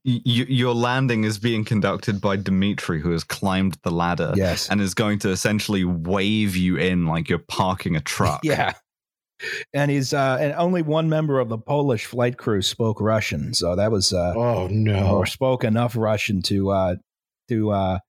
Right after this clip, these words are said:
Speaker 2: air traffic control. I think he was also flying the plane, which he shouldn't have been
Speaker 1: Yes, he
Speaker 2: doing.
Speaker 1: was.
Speaker 2: <laughs>
Speaker 1: No, like, a-, at that point, you're supposed to give it to the co-pilot and you talk and he flies, but he is like, "No, just do both."
Speaker 2: Yeah.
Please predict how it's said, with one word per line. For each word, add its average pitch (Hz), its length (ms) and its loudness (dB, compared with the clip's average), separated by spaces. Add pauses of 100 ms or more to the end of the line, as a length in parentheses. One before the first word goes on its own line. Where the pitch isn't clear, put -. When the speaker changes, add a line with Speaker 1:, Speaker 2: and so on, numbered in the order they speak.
(340)
Speaker 2:
air 113 140 2
traffic 107 380 0
control. 110 320 0
I 95 80 0
think 147 160 0
he 139 180 0
was 120 220 0
also 110 320 0
flying 117 480 0
the 95 80 0
plane, 92 420 0
which - 240 -2
he 104 100 2
shouldn't 98 360 0
have 107 100 2
been 95 80 2
Speaker 1:
Yes, 92 220 2
he - 60 4
Speaker 2:
doing. 95 160 4
Speaker 1:
was. 82 480 2 (280)
Speaker 2:
<laughs> - 20 -20 (1400)
Speaker 1:
No, 101 340 0
like, 110 380 -2
a-, 131 220 0
at 120 160 0
that 131 240 0
point, 120 220 0
you're 110 100 2
supposed 107 500 -2
to 117 60 0
give 98 260 0
it 101 100 -2
to 107 100 -2
the 95 120 0
co-pilot 98 880 -2
and 90 180 0
you 92 280 0
talk 98 400 -4
and 87 100 0
he 95 100 0
flies, 92 480 -2
but 85 340 -2
he 82 200 0
is 85 180 -2
like, 87 180 -2
"No, 90 300 0
just 73 160 -6
do 87 140 -2
both." 87 340 -2
Speaker 2:
Yeah. 90 220 -4